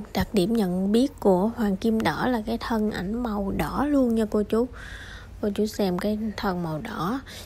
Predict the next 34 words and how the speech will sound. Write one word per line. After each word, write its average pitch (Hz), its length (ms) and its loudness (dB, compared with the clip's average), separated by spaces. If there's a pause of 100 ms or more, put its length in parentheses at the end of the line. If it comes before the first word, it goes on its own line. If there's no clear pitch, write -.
(120)
cho 226 100 4
nên, 208 320 6
à, 214 60 4
ảnh 196 280 0
ra 226 220 2
cái 226 160 -2
bông 208 300 2
á, 240 100 0
cái 262 180 0
chân 214 420 6
bông 202 280 2
cũng 208 280 -2
đỏ, 214 420 -4 (140)
cánh 254 240 -2
bông 214 400 2
một 180 200 -2
màu 175 120 0
đỏ 160 260 0
rất 320 280 2
là 262 60 4 (120)
tươi. 220 300 4 (1120)
Dạ, 185 460 -4
cái 233 140 -4
màu 190 320 -2
hoa 196 340 0
đây. 190 220 -2 (3500)
Màu 208 420 0
hoa 220 260 0
này 202 320 0
cô 220 80 2
chú, 240 200 2
anh 247 200 2
chị 196 280 4
về 196 200 4